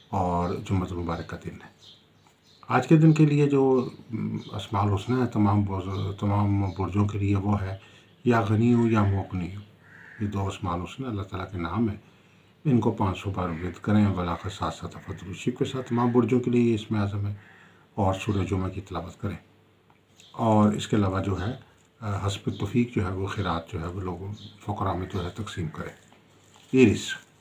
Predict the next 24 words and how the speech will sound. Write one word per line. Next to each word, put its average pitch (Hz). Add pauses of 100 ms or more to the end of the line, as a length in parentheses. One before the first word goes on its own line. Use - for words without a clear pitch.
(840)
अ, 120
सुबह 180
के 175
वक्त 175
जो 156
है 143
वो 143
आपके 123 (220)
हालात 98
जो 107
है 104
निस्बतन 101
ज़्यादा 90
अच्छे -
और 101
साजगार 92
रहेंगे। 104 (540)
कोशिश 160
करें 147
कि 151
वो 127
काम 107
जो 104
आप -